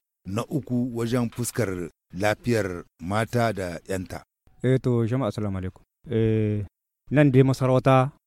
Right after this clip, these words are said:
Speaker 2: abun da masarauta ta saba yi a fannin hurmi, eh, su dai yan gandun daji ga sunan zamne. Matsalolin da suke fuskanta a da, yanzu wa'annan matsalolin duka sun rage. Tunda a da, sa'ad da sun ka zo mana sabin su,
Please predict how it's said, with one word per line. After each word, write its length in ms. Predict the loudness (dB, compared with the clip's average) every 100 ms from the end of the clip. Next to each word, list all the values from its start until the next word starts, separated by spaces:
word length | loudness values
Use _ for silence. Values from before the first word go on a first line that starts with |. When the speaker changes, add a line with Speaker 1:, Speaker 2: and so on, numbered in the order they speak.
| _
Speaker 2:
abun 320 | -8 -6 -6 -6
da 600 | -8 -8 -10 -10 -12 -12
masarauta 420 | -14 -10 -8 -8
ta 160 | -10 -10
saba 320 | -8 -8 -8
yi 200 | -10 -14 _ _ _
a 140 | -8 -4
fannin 360 | -2 -2 -4
hurmi, 500 | 0 4 6 4 0 -6 _ _ _ -8
eh, 300 | -4 -2 -4
su 220 | 0 2
dai 200 | 4 2 2
yan 160 | -4
gandun 340 | -2 0 2 4
daji 260 | 4 2
ga 120 | -2
sunan 240 | -10 -14 -14
zamne. 300 | -14 -18 -20 _ _ _ -4
Matsalolin 540 | -2 2 4 4 2
da 60 | -4
suke 280 | -4 -4
fuskanta 520 | -2 -4 0 0 0 -2
a 140 | -4 2
da, 180 | 4 2 -4 _ _ _ -16
yanzu 340 | -14 -12 -10
wa'annan 300 | -8 -8 -10
matsalolin 400 | -14 -8 -6 -6
duka 200 | -6 -8 -8
sun 160 | -6
rage. 320 | -6 -8 -12 _ _ _
Tunda 260 | -6 -4 -4
a 160 | -4 -2
da, 280 | 0 0 -2 _ _ _ _
sa'ad 260 | -4 -2 0
da 80 | -2
sun 200 | -4 -4
ka 120 | -2
zo 180 | 0 0
mana 200 | 0 -2
sabin 420 | 0 0 2 0
su, 260 | 0 -6